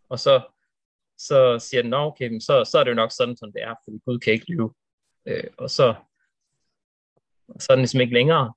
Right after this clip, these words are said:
Øh, øh, en salme, som, øh,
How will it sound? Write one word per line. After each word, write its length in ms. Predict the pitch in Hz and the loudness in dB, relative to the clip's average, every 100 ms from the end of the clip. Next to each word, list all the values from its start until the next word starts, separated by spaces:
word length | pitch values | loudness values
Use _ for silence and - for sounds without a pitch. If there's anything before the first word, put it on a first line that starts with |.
| _ - | _ -8
Øh, 260 | 117 120 120 127 131 _ _ _ _ _ _ - | -6 -4 -6 -10 -14 _ _ _ _ _ _ -4
øh, 240 | 113 107 101 | 0 0 -2
en 120 | 120 | -4
salme, 400 | - 139 143 165 | 2 4 6 4
som, 500 | 139 117 107 101 101 | 0 0 0 -2 -6
øh, 120 | 104 | -8